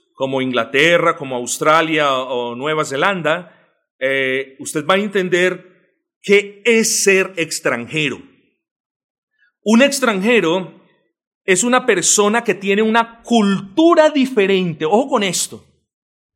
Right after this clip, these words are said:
porque ahorita la neortodoxia cristiana, la ortodoxia cristiana disfrazada de piedad, está tratando de entrar por el, por, por, por el, por el, por la, por la cultura. No.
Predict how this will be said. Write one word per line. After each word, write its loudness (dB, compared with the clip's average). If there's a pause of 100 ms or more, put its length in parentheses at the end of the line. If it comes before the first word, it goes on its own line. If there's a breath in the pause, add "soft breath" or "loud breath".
(280)
porque 0
ahorita 0
la 2
neortodoxia 0
cristiana, -6
la 0
ortodoxia -2
cristiana -4
disfrazada 0
de 0
piedad, -2 (380 soft breath)
está -6
tratando -2
de 0
entrar -2
por -4
el, -6
por, -8
por, -16
por -6
el, -12
por -6
el, -8
por -6
la, -4
por -8
la -2
cultura. -4 (1200)
No. -12